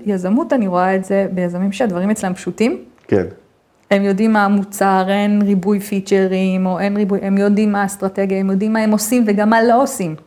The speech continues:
Speaker 2: כן.
Speaker 1: אתה יודע שזה ממש ממש
Speaker 2: כן.
Speaker 1: חשוב, גם לדעת מה אני לא עושה.
Speaker 2: כן.
Speaker 1: אה, וברגע שיש את העיקרון הזה של,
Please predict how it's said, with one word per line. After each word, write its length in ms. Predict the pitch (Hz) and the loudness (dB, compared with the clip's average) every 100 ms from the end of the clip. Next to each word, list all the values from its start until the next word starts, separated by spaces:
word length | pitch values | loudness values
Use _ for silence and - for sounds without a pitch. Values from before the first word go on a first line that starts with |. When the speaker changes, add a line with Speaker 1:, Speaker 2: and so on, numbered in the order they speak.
| _ | _
Speaker 2:
כן. 80 | - | -6
Speaker 1:
אתה 60 | - | 0
יודע 140 | 208 | 0
שזה 200 | 214 208 | 0 0
ממש 360 | 208 202 277 - | 0 0 -2 -2
ממש 220 | 294 277 | -2 0
Speaker 2:
כן. 60 | |
Speaker 1:
חשוב, 340 | 214 247 269 190 - 202 | 0 0 -2 -2 -6 -2
גם 140 | 196 | 0
לדעת 320 | 196 226 233 | 2 0 2
מה 120 | 240 | 0
אני 140 | 240 208 | 2 2
לא 100 | 226 | 2
עושה. 240 | 233 - | 0 -4
Speaker 2:
כן. 240 | 170 - 95 95 - - - - | -8 -6 -8 -10 -20 -20 -16 -2
Speaker 1:
אה, 60 | 180 170 170 170 170 - 175 | 0 0 0 -2 -2 -4 -6
וברגע 440 | 165 165 180 247 | -4 -2 -2 -2
שיש 260 | 285 247 247 | 0 -2 0
את 60 | 269 240 214 190 - - - _ _ _ - | -2 0 0 0 -4 -14 -20 _ _ _ 0
העיקרון 460 | 196 180 170 226 | 0 0 2 2
הזה 220 | 339 226 | 2 2
של, 320 | 180 190 175 | 0 0 0